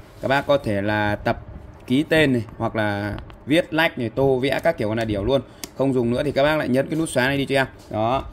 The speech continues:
Và đây thì nó sẽ là dòng sử, sử dụng pin năng lượng mặt trời. Lên cho em là bảng tô, giá sẽ là bốn mươi K một chiếc nhá, bốn mươi nghìn. Tiếp theo thì bên shop về cho bác sản phẩm đó là cái, à, khóa Đức này.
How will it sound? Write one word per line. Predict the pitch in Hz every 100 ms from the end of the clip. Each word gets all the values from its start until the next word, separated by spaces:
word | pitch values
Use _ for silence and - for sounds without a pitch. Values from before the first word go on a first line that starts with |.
| - - -
Và | 113 120
đây | 147
thì | 139
nó | 131
sẽ | 143 165
là | 156 135
dòng | 127 123
sử, | 117 110 110 - -
sử | - 110
dụng | 120 147
pin | 147
năng | 147
lượng | 139 123
mặt | -
trời. | 127 123 - - -
Lên | 139 143
cho | 147
em |
là | 127
bảng | 104 104
tô, | 110 147 147 127
giá | 113 127
sẽ | - 147
là | 139
bốn | 120 151
mươi |
K | 160 143 123
một | 117
chiếc | 180 175
nhá, | 170 -
bốn | 120 143
mươi | 156
nghìn. | 139 - - - - -
Tiếp | 185 190
theo | 170
thì | 160 143 135 131 - - - -
bên | 160
shop | - 180 180
về | 143 147
cho |
bác | 160 175
sản | 160 110
phẩm | 110 107
đó | 123
là | 156
cái, | 160 170 165
à, | 160 151 143
khóa | - 135 156
Đức | 208 -
này. | 147